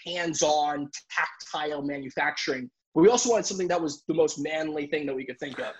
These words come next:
right? So we were thinking of, you know, oh, warships and, and war hawks and, and,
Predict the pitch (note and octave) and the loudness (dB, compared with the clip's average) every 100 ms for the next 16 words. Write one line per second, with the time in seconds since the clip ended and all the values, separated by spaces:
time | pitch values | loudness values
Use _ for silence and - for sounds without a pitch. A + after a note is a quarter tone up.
0 | - C#3 C3 B2+ - - - F3+ F3+ F3 | -10 -6 -6 -6 -12 -8 4 8 8 6
1 | G3+ F#3+ F3+ F3+ E3 D3 C#3+ _ D#3+ F3+ | 2 0 2 6 6 4 -10 _ -2 4
2 | E3+ F3+ G3 D#3 E3 A3 A3 G3+ - F3+ | 6 6 4 2 0 0 0 -4 -6 -8
3 | - - - D#3+ D#3 D3+ D#3 D#3 G#3+ A#3+ | -8 -10 -8 -8 -10 -8 -6 -6 0 2
4 | A3 - F#3+ E3 - - E3+ E3 D#3 D#3+ | 2 2 0 0 -4 -8 -4 -2 -4 -4
5 | E3 D#3+ D#3 | -2 -2 -2